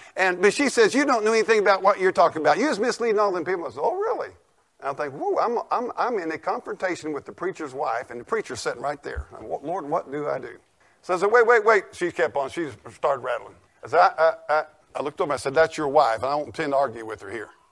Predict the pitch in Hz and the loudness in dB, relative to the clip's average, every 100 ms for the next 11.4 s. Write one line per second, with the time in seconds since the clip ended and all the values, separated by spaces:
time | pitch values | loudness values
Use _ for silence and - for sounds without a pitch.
0 | _ _ - 107 180 139 - 185 151 131 | _ _ -12 -4 -4 -4 2 4 4 2
1 | 143 - 165 165 156 160 - 175 156 170 | -6 -4 4 4 6 2 2 -6 0 4
2 | 156 147 131 117 104 101 _ _ 117 110 | 4 2 -2 -6 -10 -16 _ _ -12 -8
3 | 135 131 185 - 135 127 160 147 156 113 | 2 4 4 0 -8 0 2 2 2 0
4 | - 160 - - 135 123 143 _ _ _ | 4 4 4 4 4 4 -8 _ _ _
5 | 135 135 170 123 - _ - 131 135 143 | -6 0 0 0 -6 _ -6 -4 0 2
6 | 151 - 92 _ _ _ 135 180 156 160 | 2 0 -14 _ _ _ 0 2 4 2
7 | 135 165 143 143 151 - - - 190 262 | 2 -2 -2 2 2 2 -8 -2 0 0
8 | 254 254 262 247 _ _ - - _ _ | 0 -2 -2 -14 _ _ -20 -20 _ _
9 | 147 185 151 147 190 151 - 226 - 185 | -4 -4 -2 0 0 0 -4 -4 2 0
10 | 156 143 - - 151 151 180 160 143 131 | 2 0 -2 0 2 2 0 -2 -2 -2
11 | - 135 127 139 | -2 -2 0 0